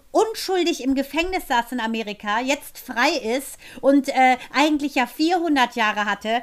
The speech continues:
und dieser Schwachsinnsrichter hätte ihm ja gerne achthundertfünfundzwanzig Jahre gegeben. Da frage ich mich auch, Alter, hast du nicht gehört? Diese Bibelvergleiche gibt's nicht mehr,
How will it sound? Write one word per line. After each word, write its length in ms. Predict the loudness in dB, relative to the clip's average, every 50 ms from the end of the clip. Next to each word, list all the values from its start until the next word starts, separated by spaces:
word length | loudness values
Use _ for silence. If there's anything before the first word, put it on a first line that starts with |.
| -6 -8 -8
und 160 | -4 -2 0
dieser 180 | 0 2 0 0 -2 -4 -2 0 0 0 0 -2 -2 -2
Schwachsinnsrichter 760 | -2 -2 -2 -4 -4 -4 -4 -4 -4 -2 0 0 0 0 -2 -4 -10 -2
hätte 220 | 0 0 0 0 0
ihm 120 | 0 2 2
ja 140 | 2 2
gerne 300 | 2 2 2 2 2 2 0
achthundertfünfundzwanzig 1080 | -4 -4 -2 0 0 0 -2 -4 -4 -2 -2 -2 -2 -2 -2 -2 -2 -2 -4 -8 -6
Jahre 280 | -2 -2 -2 -2 -2 -4
gegeben. 420 | -8 -8 -8 -8 -8 -8 -8 -10 -12 -10 -4
Da 160 | 0 0 0
frage 360 | 0 2 2 4 4 4 2 0
ich 200 | -4 -4 -4 -4
mich 220 | -4 -4 -4 -2
auch, 280 | 0 0 0 0 0 -2
Alter, 320 | -2 0 2 4 4 4
hast 140 | 4 2 0
du 40 | -2
nicht 200 | -2 -2 -2 -2
gehört? 320 | -2 0 2 4 2 2 0 -4 -14 -14 -12 -6
Diese 240 | -4 0 2 2 2
Bibelvergleiche 880 | 4 4 2 4 4 2 2 2 2 2 2 4 2 2 2 0 -2
gibt's 280 | -4 -6 -8 -10 -10 -8
nicht 220 | -6 -6 -6 -4
mehr, 320 | -6 -4 -4 -4 -6 -8